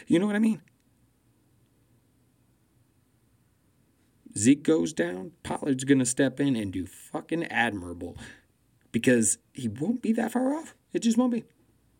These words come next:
And I like both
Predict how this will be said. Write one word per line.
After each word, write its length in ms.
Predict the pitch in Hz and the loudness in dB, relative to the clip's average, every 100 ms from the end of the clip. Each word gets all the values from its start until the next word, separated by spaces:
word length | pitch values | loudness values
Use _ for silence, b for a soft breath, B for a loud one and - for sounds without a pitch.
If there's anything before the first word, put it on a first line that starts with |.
| _ _ _ _ _ _ _ _ B B B B B | _ _ _ _ _ _ _ _ B B B B B
And 120 | - | 4
I 60 | 160 | 4
like 340 | 160 196 220 - - | 4 0 -4 -12 0
both 460 | 135 185 208 - | 4 4 2 -8